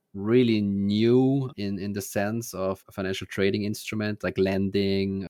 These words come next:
borrowing, tho-, those things that we know them from traditional finance, right? The real big new thing about DeFi is that you can just combine all of those things into one transaction and, and just, uh, execute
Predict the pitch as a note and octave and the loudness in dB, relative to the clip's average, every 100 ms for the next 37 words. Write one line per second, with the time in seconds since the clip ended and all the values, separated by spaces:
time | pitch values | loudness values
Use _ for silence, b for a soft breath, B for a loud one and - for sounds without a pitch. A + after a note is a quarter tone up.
0 | - F#2+ F#2+ F#2+ F#2+ F#2+ F#2+ F#2 F2+ F2+ | 0 4 6 6 4 4 0 -2 -6 -8
1 | G2 G2 - G2 F#2+ - F#2 - _ _ | -6 -6 -4 -4 -6 -6 -8 -8 _ _
2 | _ _ _ G#2+ A2+ A2+ G#2+ F#2 - G2+ | _ _ _ 4 6 6 4 0 -2 -2
3 | G2 F#2+ F#2+ - F2 F#2+ F2+ F#2 - F2 | 0 -2 -4 -2 -4 -2 -2 -6 -4 -2
4 | F2+ - B B B - G#2 C3 C3+ B2 | -2 -6 B B B -4 2 2 2 -2
5 | - A#2+ A#2 - F2+ F#2+ G2+ A2 C#3 C#3 | 4 6 4 0 -10 -4 -2 2 4 4
6 | B2 B2+ G#2 G2+ G2 F#2 F#2 G2 G2 G2 | 4 2 -2 -2 0 -2 -2 -6 -2 0
7 | F2+ F2+ F2+ - F#2+ F#2+ - G2 - F2 | -2 -2 -8 -8 -4 -4 -4 -8 -6 -8
8 | F2 F#2 G2 A2 G2+ F#2+ F#2 F#2 F#2+ F#2+ | -6 2 4 6 4 2 -2 0 2 0
9 | F#2+ - G2 F#2+ F#2+ G#2 G2 F#2+ - - | -2 -4 -4 -4 -2 -4 -2 -4 -10 -12
10 | G#2+ G#2+ A2+ A#2 C3 A#2 A2 A#2 - - | -6 2 6 6 6 4 4 2 0 -6
11 | A2 F#2+ F#2 F#2+ F#2+ F#2+ F#2+ F#2+ F#2+ - | -4 -4 -2 -2 -2 -4 -4 -4 -6 -8
12 | G2 G2+ F#2+ G#2+ - - B2 | -6 -4 -2 -2 -4 0 2